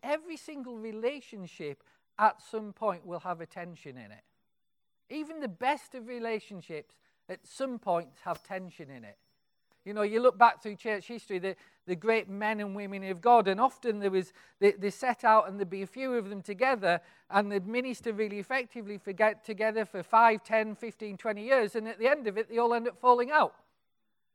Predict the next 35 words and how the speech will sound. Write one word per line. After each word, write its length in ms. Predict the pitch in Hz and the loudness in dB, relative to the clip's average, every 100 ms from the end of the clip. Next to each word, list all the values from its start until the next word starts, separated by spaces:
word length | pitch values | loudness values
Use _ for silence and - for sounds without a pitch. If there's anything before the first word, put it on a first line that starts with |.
| _ _ _ - | _ _ _ 4
And 360 | 233 247 247 - | 6 6 2 -4
that's 240 | 226 294 - | -2 -2 -4
because 340 | 302 - 262 | -14 -14 -14
the 140 | 269 262 | -4 -2
enemy 360 | 294 294 240 | 0 -2 -8
gets 280 | 185 175 - | -6 -6 -8
into 240 | 190 180 180 | -16 -14 -12
these 220 | 175 170 | -12 -10
things, 320 | 202 208 220 | -8 -8 -8
and 120 | 233 | -2
our 140 | 233 233 | -2 -2
flesh 320 | 285 277 - | -4 -6 -4
gets 280 | 208 165 - | -6 -6 -10
into 240 | 165 160 | -16 -14
these 220 | 147 139 | -14 -14
things. 360 | - 147 117 101 _ _ _ _ _ _ _ _ _ - | -12 -12 -12 -18 _ _ _ _ _ _ _ _ _ 6
And, 320 | 220 226 214 | 6 6 2
uh, 120 | 233 - - _ _ _ _ _ _ - | 2 0 -14 _ _ _ _ _ _ -8
we 160 | 240 311 | -4 4
want 200 | 320 311 | 4 4
to 80 | |
know 460 | 269 262 285 285 214 | -2 2 8 10 8
how 240 | 190 226 | 6 0
to 120 | 226 214 | 0 -2
handle 340 | 233 247 202 | -2 0 -2
it. 160 | 147 117 _ _ _ _ _ _ _ _ _ _ _ - | -2 -4 _ _ _ _ _ _ _ _ _ _ _ -14
And 140 | 220 | -10
here's 300 | 277 339 294 | -6 -6 -2
the, 160 | 330 240 | 0 0
here's 280 | 247 330 294 | -2 -10 -10
the 120 | 311 | -14
thing, 360 | - 294 214 202 | -2 2 2 2
that 180 | 220 - _ _ _ - | 0 -2 _ _ _ -10
how 460 | - 302 330 349 | 2 6 8 6
we 280 | 339 330 277 | 0 -6 -8